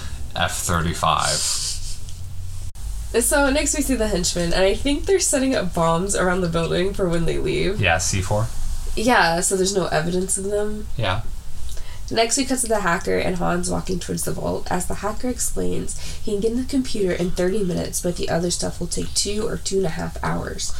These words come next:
Speaker 2: to
Speaker 1: Also,
Speaker 2: get into.
Speaker 1: also, I love that plan that they had, like, they're
Speaker 2: Mm-hmm.
Speaker 1: gonna destroy the building
Speaker 2: Mm-hmm.
Speaker 1: and whatnot, but, like, wouldn't the bullet holes on the people you shot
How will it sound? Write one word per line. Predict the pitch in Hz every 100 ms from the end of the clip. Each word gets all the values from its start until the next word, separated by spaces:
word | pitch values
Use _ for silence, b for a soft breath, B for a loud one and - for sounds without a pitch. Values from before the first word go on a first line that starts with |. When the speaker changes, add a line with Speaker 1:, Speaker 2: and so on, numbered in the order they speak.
| B B B
Speaker 2:
to |
Speaker 1:
Also, | 156 180 131
Speaker 2:
get | -
into. | 165 170 - - - - -
Speaker 1:
also, | 139 147 143 127
I | 113
love | 120 127 131 - -
that | - 107 -
plan | 117 104 107
that | 123 110
they | 127
had, | 123 120
like, | 117
they're | 110
Speaker 2:
Mm-hmm. | 107
Speaker 1:
gonna | 104
destroy | - 120 101
the | 98
building | 98 101 110
Speaker 2:
Mm-hmm. | 117 107 120 - - - - 113
Speaker 1:
and | 110
whatnot, | 104 117 117 110
but, | 117 80
like, | 98 95 90 - - B B B B B B B - - - - B B B B - - -
wouldn't | - 117 107 120 127 113 - - - - - - - - - - - - - - - - - -
the | 139
bullet | 120 98 101 110 120
holes | 117 120 113
on | 98
the | 98
people | 98 98 92 101
you | 104 107
shot | - 110 104 107 -